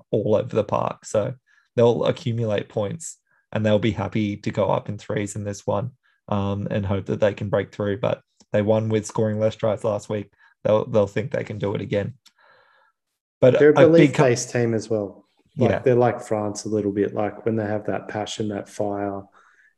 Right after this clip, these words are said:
Speaker 2: you know, they really do step up to the mark. And you've seen New Zealand struggle against teams like that. So it could just continue
Speaker 1: Yeah.
Speaker 2: to roll on.
Speaker 1: That's why Czech is such a great sort of option at coaching, I think, for them, 'cause he just adds to that so well.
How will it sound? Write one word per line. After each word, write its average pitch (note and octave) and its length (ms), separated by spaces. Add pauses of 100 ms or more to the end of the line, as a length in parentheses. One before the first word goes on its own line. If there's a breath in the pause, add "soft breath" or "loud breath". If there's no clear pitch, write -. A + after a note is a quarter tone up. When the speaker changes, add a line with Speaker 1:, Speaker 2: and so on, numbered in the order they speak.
(140)
Speaker 2:
you G2+ 80
know, G2 140
they G2+ 140
really G#2 380
do G2 460
step - 400
up G#2 180
to A#2 100
the G#2+ 80
mark. G#2 400
And G#2+ 240 (500 loud breath)
you've B2 120
seen C3+ 280
New B2 100
Zealand A#2+ 280
struggle A#2 720
against A#2+ 440
teams A#2 280
like G#2+ 300
that. G#2 280
So G#2 460
it - 220
could - 260
just - 240
continue A2+ 380
Speaker 1:
Yeah. G#2+ 60
Speaker 2:
to G#2+ 60
roll G2+ 340
on. A2 220 (360)
Speaker 1:
That's - 140
why A#2+ 160 (140)
Czech A2+ 260
is A2 100
such G#2+ 180
a A2+ 60
great G#2 320 (180)
sort A#2 220
of - 100
option A#2 320
at G#2+ 120
coaching, - 340
I G#2 60
think, B2+ 200
for A2+ 180
them, A2 160
'cause A2 160
he A2+ 80
just A#2 240
adds G#2+ 240
to - 100
that - 200
so - 160
well. A2+ 280